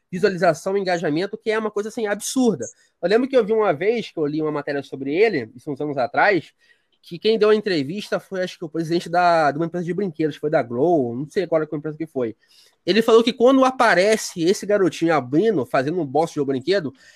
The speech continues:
as vendas disparam, assim, quase automaticamente.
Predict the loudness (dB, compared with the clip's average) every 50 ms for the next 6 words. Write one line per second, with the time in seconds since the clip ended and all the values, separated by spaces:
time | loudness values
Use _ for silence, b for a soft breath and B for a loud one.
0 | b b b b b 0 0 2 2 0 0 0 0 2 4 4 2 2 0 -4
1 | -4 -4 -4 0 2 4 4 4 4 2 0 0 -2 -4 -6 -4 0 2 2 2
2 | 2 2 2 2 2 2 0 0 0 2 0 -2 -2 -4 -4 -4 -4 -2 -4 -4
3 | -6 -6 _ -20 _